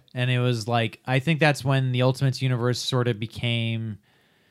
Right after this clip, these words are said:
problematic. The, okay, what happened in, like, the late nineties was I, someone else took over Marvel Comics, some, some C E O, and I think he was, like,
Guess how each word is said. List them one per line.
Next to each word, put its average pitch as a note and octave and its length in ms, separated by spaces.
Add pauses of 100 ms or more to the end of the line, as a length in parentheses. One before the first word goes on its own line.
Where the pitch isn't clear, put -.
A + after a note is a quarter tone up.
(1160)
problematic. C3+ 1160
The, D#3 180 (300)
okay, E3 320
what E3+ 200
happened G#3+ 500
in, C#3 720 (260)
like, B2 240
the B2 100
late C3 260
nineties A2+ 680
was G#2 600
I, A2+ 380
someone F3 380
else D3 360
took - 220
over A#2 200
Marvel A2+ 300
Comics, G2+ 420
some, A2 520
some A#2 240
C A2 380
E G#2 40
O, G#2+ 160
and A#2+ 140
I A#2+ 60
think F3+ 180
he B3 100
was, G#3 140
like, F#3+ 180